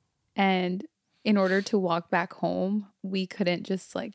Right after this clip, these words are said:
cross the street like Crossy Road 'cause there were too many cars. Even though that intersection can be crossed,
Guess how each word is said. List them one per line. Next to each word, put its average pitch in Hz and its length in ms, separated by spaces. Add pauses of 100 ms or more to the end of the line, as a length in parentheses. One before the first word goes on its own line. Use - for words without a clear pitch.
(100)
cross 160 380
the 196 140
street - 340
like 190 180
Crossy 180 400
Road 208 300
'cause 185 200
there 190 120
were 185 140
too - 260
many 180 260
cars. 170 400
Even 202 220
though 180 100
that 170 160
intersection 180 640
can 175 220
be 185 120
crossed, 202 500